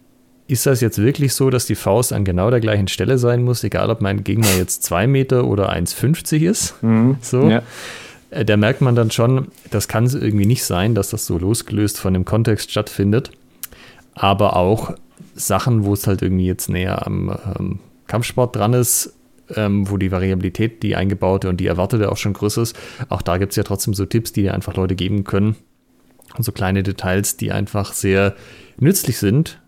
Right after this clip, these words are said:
Speaker 1: auf die man selber nicht unbedingt kommt, aber die einfach die ganze Sache dann auf einmal flutschen lassen, was halt vorher irgendwie nicht ging.
Speaker 2: Jetzt haben wir ja zwei, zwei Punkte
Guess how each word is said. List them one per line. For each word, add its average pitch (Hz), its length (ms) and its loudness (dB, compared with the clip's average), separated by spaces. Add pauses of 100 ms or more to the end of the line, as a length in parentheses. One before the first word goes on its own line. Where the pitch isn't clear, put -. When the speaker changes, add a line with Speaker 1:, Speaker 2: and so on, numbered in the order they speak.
(680)
Speaker 1:
auf - 160 -2
die 117 120 0
man 104 160 4
selber 101 260 2
nicht 104 180 0
unbedingt 101 320 2
kommt, 117 320 0
aber 98 140 0
die 101 100 2
einfach 101 300 -4
die 104 100 -4
ganze 95 240 0
Sache 98 300 -2
dann 98 360 0 (240)
auf - 120 -12
einmal 101 220 -2
flutschen 131 340 -2
lassen, 107 320 0
was 107 180 -2
halt 107 180 0
vorher 104 240 0
irgendwie 95 180 2
nicht 98 180 -2
ging. 87 220 -2 (880)
Speaker 2:
Jetzt - 140 -2
haben 110 100 2
wir 117 80 4
ja 117 140 4 (440)
zwei, 113 640 2 (680)
zwei 107 200 0
Punkte 139 600 4